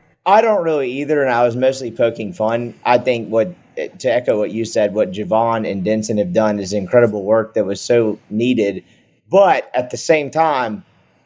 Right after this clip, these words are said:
when Ole Miss goes up twenty-one seven at one point in the first half, then all of a sudden they're surviving and barely up thirty-one twenty-eight, and a team walks out on the field that's like, "Hey, you were a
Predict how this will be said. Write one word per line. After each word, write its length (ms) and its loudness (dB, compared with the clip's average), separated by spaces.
when 160 -6
Ole 160 2
Miss 300 -2
goes 260 0
up 160 0
twenty-one 480 0
seven 320 2
at 80 0
one 240 -2
point 160 2
in 80 -4
the 80 -6
first 320 0
half, 400 2
then 140 -2
all 100 6
of 60 2
a 40 -10
sudden 200 -2
they're 120 -2
surviving 680 -2
and 100 -6
barely 300 0
up 160 -2
thirty-one 400 0
twenty-eight, 640 -2
and 100 -2
a 60 -2
team 240 -6
walks 260 0
out 100 2
on 100 -2
the 60 -2
field 280 2
that's 200 -4
like, 160 0
"Hey, 180 2
you 200 -4
were 140 2
a 60 -4